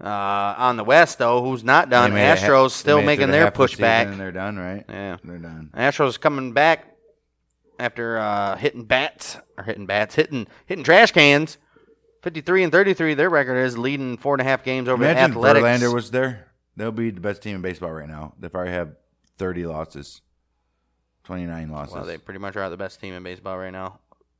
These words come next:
Speaker 2: Well, they'd be the best, best team in baseball, they would have almost sixty wins.
Speaker 1: There's only one team in the league that has a better record than them, and that's Boston.
Speaker 2: Right.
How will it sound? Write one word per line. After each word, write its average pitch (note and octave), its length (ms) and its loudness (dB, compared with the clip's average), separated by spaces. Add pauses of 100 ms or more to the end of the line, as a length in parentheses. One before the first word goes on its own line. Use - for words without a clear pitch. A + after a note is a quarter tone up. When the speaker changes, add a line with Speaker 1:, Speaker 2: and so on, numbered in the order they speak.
(160)
Speaker 2:
Well, F2+ 120 -8
they'd E2 100 -10
be E2 100 -10
the D2 100 -14
best, D#2 300 -12
best D2 260 -18
team C#2+ 180 -20
in C2+ 60 -18
baseball, C#2 580 -18 (240)
they G#2 80 -6
would G2+ 100 -2
have G2+ 200 -2
almost G#2+ 340 -8
sixty G#2 300 -12
wins. F#2 180 -8
Speaker 1:
There's F2+ 140 -6
only A2+ 200 -2
one A2 220 -2
team A#2 260 -4
in G#2+ 60 -6
the G2+ 100 -6
league A2 200 -6
that G2+ 100 -4
has A2 140 -2
a G2 100 -16
better G#2 260 2
record A2 280 0
than F2+ 120 -10
them, F#2 120 -10
and F#2+ 80 -8
that's F#2 120 -10
Boston. G#2 400 0 (180)
Speaker 2:
Right. E2 220 -14